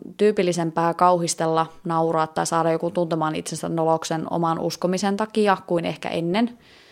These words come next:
Ja tosi hyvä kommentti yhdeltä seuraajalta oli tällainen, että akateemisessakin piireissä saattaa olla hyvin yleistä, että luennoitsijasta lähtien naureskellaan uskovaisille ihmisille. Ja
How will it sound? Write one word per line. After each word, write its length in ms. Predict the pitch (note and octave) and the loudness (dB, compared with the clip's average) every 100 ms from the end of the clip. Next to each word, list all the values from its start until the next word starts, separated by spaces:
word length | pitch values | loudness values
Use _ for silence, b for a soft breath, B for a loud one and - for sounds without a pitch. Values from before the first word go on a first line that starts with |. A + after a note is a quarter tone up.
| b b b | b b b
Ja 200 | F3 E3 - - | 0 0 0 -6
tosi 240 | - F3+ F#3 | -2 0 2
hyvä 180 | F3+ F3 | 2 4
kommentti 420 | F3+ F3+ F3 F#3+ | 4 2 -2 -2
yhdeltä 280 | E3+ E3+ E3+ | 0 -2 -2
seuraajalta 640 | F#3 F#3 F3+ E3+ E3+ F3+ | 2 2 4 4 4 4
oli 180 | B3 A3+ | 4 2
tällainen, 400 | E3+ E3 E3 E3 | 2 2 0 -2
että 300 | - E3 D#3+ b b b b b | 0 0 0 b b b b b
akateemisessakin 840 | - E3+ F3 F3 E3+ E3+ F3+ G3 | 0 2 2 2 0 -2 -2 0
piireissä 460 | G3+ A#3+ F#3+ E3+ F3 | 2 4 4 0 -2
saattaa 360 | F#3 E3+ F3+ F3 | 0 0 2 2
olla 60 | |
hyvin 240 | F3 F#3+ G3 | 2 0 2
yleistä, 440 | A3 G#3+ F3+ E3+ | 4 2 2 0
että 200 | E3 F3+ | 0 2
luennoitsijasta 720 | F#3+ F3+ F3+ F3 F#3 F3+ G#3+ | 4 4 2 -2 -2 -2 2
lähtien 400 | B3 A3+ F3+ E3 | 2 0 -4 2
naureskellaan 720 | E3+ F3 D#3 - D#3 D#3 D#3 | 4 4 2 -2 -4 -2 -4
uskovaisille 580 | D#3+ - D#3+ D#3+ D#3+ D#3+ | -4 -4 -2 -2 -2 -2
ihmisille. 580 | E3 D#3+ D#3+ D#3 D#3+ E3 b b b b b b b b | -2 -4 -6 -2 -2 -2 b b b b b b b b
Ja 220 | F3+ - | 0 0